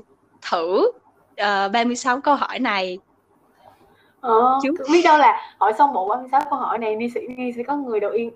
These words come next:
Speaker 2: người yêu đầu tiên trong đời. <laughs> Ừ, thì đúng là như Nghi nói thiệt là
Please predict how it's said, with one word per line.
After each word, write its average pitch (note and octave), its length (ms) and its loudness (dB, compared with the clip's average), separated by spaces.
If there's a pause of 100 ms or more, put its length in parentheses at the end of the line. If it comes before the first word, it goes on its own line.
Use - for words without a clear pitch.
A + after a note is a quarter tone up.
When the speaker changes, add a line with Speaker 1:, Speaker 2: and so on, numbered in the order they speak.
Speaker 2:
người A3+ 160 0
yêu B3+ 120 4
đầu A#3 180 4
tiên B3 160 2
trong A#3+ 160 -4
đời. G#3+ 240 4 (880)
<laughs> F#4+ 760 2 (760)
Ừ, G#3+ 260 6 (280)
thì G#3+ 180 4
đúng B3 160 4
là E4 100 2
như A#3 180 -4
Nghi A#3 160 -6
nói B3 240 0
thiệt F#3+ 280 -8
là F#3+ 260 -4